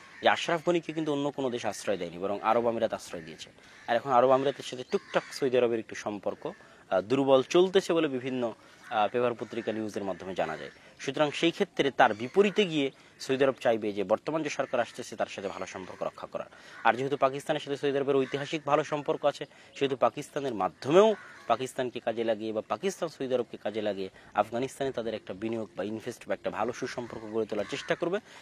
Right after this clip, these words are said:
কেন, এর আগেও ninety six to দুই হাজার এক সালে পাকিস্তান এবং সৌদি আরবই একমাত্র দুই মুসলিম দেশ, যারা এই সরকারকে স্বীকৃতি দিয়েছিল। হয়তো এবারও একই দৃশ্যের অবতারণা হতে পারে যে সৌদি আরব এবং পাকিস্তান, তার সাথে চীন ও রাশিয়া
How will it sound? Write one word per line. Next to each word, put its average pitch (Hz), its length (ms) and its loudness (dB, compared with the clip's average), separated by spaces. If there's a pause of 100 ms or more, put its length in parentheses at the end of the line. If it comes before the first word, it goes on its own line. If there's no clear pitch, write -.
(160)
কেন, 127 100 2
এর 147 180 8
আগেও 170 200 6
ninety 139 340 2
six - 240 -10
to 139 80 -2
দুই 123 120 0
হাজার 123 200 2
এক 113 120 2
সালে 110 200 -4
পাকিস্তান 120 440 -2
এবং 131 160 -4
সৌদি 139 280 0
আরবই 156 220 4 (300)
একমাত্র 135 420 0
দুই 123 120 0
মুসলিম 120 380 -4
দেশ, 127 180 -4
যারা 101 200 2
এই 104 100 -2
সরকারকে 104 440 -6
স্বীকৃতি 117 380 -6
দিয়েছিল। 87 320 -6
হয়তো 143 300 2
এবারও 196 360 8 (320)
একই 156 200 6
দৃশ্যের 165 320 4
অবতারণা 143 400 4
হতে 147 180 -2
পারে 151 180 0 (280)
যে 123 80 0
সৌদি 135 260 2
আরব 127 120 4
এবং 117 220 -4
পাকিস্তান, - 460 -4 (880)
তার 113 100 2
সাথে 110 220 -6
চীন 127 220 -2
ও 113 60 6
রাশিয়া 101 360 2